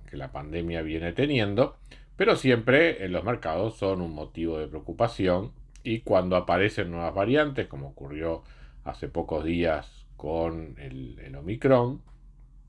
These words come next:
vemos inmediatamente mucha volatilidad en los mercados, alguna caída abrupta, que luego muestra también una recuperación rápida en la medida que, eh, se evalúan los riesgos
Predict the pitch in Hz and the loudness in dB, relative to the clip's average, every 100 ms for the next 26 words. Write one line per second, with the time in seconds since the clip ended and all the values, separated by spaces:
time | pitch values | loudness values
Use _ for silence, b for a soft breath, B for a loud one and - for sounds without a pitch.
0 | - - - - - 101 127 120 117 117 | -20 -20 -20 -18 -10 4 6 6 4 0
1 | - 87 85 85 90 90 85 82 98 101 | -6 -6 -2 -2 0 -2 -2 -4 0 2
2 | 101 80 71 87 87 92 80 80 78 - | 2 0 -4 -6 -2 -2 0 -2 -6 -10
3 | 76 80 90 90 76 71 95 - 123 110 | -6 0 0 0 -2 -8 -8 4 6 6
4 | 107 104 - 143 170 80 - 76 80 110 | 4 0 -6 -10 -8 -8 -10 -8 -4 -2
5 | 139 117 110 - 147 B B B B - | 0 0 0 2 2 B B B B -2
6 | 165 170 147 117 98 101 - 95 82 82 | 4 8 8 6 2 -4 -4 -4 -2 0
7 | 151 120 90 80 76 71 85 82 - 87 | 0 0 -2 -4 -6 -8 -6 -6 -6 -8
8 | 90 82 76 82 87 107 b b b b | -4 -4 -4 -2 -2 -2 b b b b
9 | 98 92 98 107 85 82 92 90 82 85 | -2 2 2 2 0 2 2 0 2 2
10 | 92 - - - 147 143 67 123 113 - | 2 -2 -12 -12 -10 -8 -10 -12 -14 -12
11 | 139 151 82 90 92 92 90 87 90 87 | -8 -4 0 2 4 2 0 0 0 0
12 | 92 90 - - | -2 -4 -6 -16